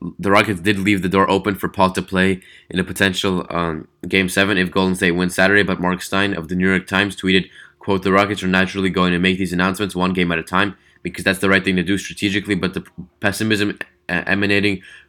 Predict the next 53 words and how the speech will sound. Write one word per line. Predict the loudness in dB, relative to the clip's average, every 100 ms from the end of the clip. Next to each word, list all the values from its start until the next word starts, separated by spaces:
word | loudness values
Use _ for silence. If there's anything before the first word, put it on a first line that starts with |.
| _ 2
from | 2 2
Houston | -2 -4 -2
about | 0 0 2
possibility | 0 0 0 0 0
to | 0
bounce | 0 0
back | 0 -2
for | -4
a |
potential | -4 -6 -4 -2
Game | -2 0
Six | -2 0
is | -2
unmistakable." | -2 -2 -2 0 0 0 -8 -12 _ _ _ _ _ -20 -20 -20 _
Prior | 2 4 4
to | 2
exiting | 2 2 0
Game | 2 2
Five, | 4 2 2
Paul | 2 0
scored | 0 -2
twenty | 0 -2
points | 0 0 -2
to | -2
go | 0 2
along | 2
with | 0 0
seven | 0
rebounds, | 0 0 0 -2
six | -4 -4 -8
assists, | -8 -6
and | -8
three | -6 -8
steals. | 0 0 0 -4 _ _ -20 -20 -20 -10
He | -4
previously | 0 0 0 0
injured | 0 0 2 0
his | 2
right | 2 2
foot | 0 0
in | 2
Game | 0 0
Two | 0
of | 0 0
the | -2
Western | -4 -6
Conference | -4 -4 -4
Finals, | -2 -2 -2
but | -4
he | -4
played | -4 -4 -2
through | 0
it. | 0